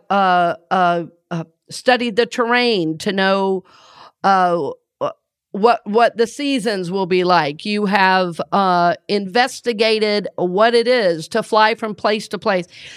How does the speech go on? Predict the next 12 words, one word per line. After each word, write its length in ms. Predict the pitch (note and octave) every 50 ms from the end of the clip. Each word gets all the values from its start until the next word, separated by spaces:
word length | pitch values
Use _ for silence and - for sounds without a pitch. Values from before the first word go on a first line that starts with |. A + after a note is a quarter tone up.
| -
So 300 | - - C4 B3 A3 G3 -
you've, 380 | - A#3+ B3 B3 A#3+ A3+ - - -
you've 300 | - A3 A#3 A#3 F#3+ E3+
done 300 | A#3+ C4 D4 D#4+ F#4+ F4+
things 500 | - - A#3 A3+ A3 G#3+ G#3+ G#3+ F#3 - - -
in 200 | G#3+ G#3+ G#3 G3+
the 180 | G3+ F#3+ - -
inner 440 | B3+ C#4 D4 D4 C4+ B3+ B3 A3
world 640 | - F3+ F#3 F3+ F3 F3 E3 D#3+ E3 E3+ F3 G3+ G3+ _ - - - - - - _ -
that 300 | F#3 F#3 G#3+ G3 - F#3
then 380 | F#3 A3+ A#3 A3+ A3+ A#3 G#3+ - _ -
eventually 1200 | - G#3 G3 F3+ - _ _ - F#3 F3 G#3 C4+ F4 F#4+ - - B3+ G#3 G3 F3+ F3 F#3 G3 -